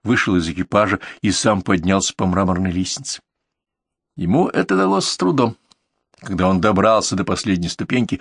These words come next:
кровь в голове буквально кипела, дыхание сбилось, перед глазами вновь все помутилось, ему стоило больших усилий не покачнуться. Навстречу выбежала Елена, растрепанная, испуганная,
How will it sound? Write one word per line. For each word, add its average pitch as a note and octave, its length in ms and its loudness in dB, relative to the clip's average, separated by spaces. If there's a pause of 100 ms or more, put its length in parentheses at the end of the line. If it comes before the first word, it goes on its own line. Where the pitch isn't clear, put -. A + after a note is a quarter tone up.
(280)
кровь C3 380 2
в F#2+ 60 -2
голове F#2 280 2
буквально E2+ 400 -2
кипела, G#2+ 460 -2 (520)
дыхание E2 440 0
сбилось, E2+ 560 -2 (500)
перед - 220 -12
глазами F#2 460 2
вновь F#2 320 0
все - 240 -2
помутилось, A2+ 720 0 (200)
ему G2+ 220 2
стоило F#2 360 2
больших F2 360 0
усилий G2+ 420 -2 (200)
не G#2 100 0
покачнуться. - 800 -2 (1700)
Навстречу C3 800 0
выбежала G2 360 4
Елена, F#2+ 600 4 (720)
растрепанная, B2+ 880 0 (160)
испуганная, A#2+ 720 0